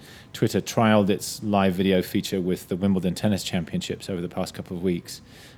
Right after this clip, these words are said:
Uh, this is something that obviously is gonna be a big deal when the, the N F L deal kicks in later this year, and that's something we've talked about before. But they, they were using Wimbledon as a sort of trial run for that and had a new interface with,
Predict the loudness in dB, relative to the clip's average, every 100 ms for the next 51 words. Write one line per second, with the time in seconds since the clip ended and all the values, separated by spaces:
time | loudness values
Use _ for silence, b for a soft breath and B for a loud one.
0 | -4 0 0 0 -2 2 2 2 0 -4
1 | -2 -2 0 0 2 0 0 2 2 2
2 | 0 0 -2 -2 -2 0 0 0 2 2
3 | 2 2 0 -2 -6 -10 -8 -6 -2 -2
4 | -2 -4 -4 -2 -2 -2 -6 -6 -8 -6
5 | -10 -8 -12 -12 -6 -2 0 -2 B B
6 | B B -6 0 2 2 2 2 2 4
7 | 4 4 2 -2 -4 -4 -4 -4 -4 -2
8 | 0 2 0 0 0 -4 -6 -4 -2 -2
9 | B B B B -10 -4 2 2 0 -4
10 | -8 -4 -2 0 2 4 4 2 -2 -4
11 | -4 -4 -6 -4 -6 -8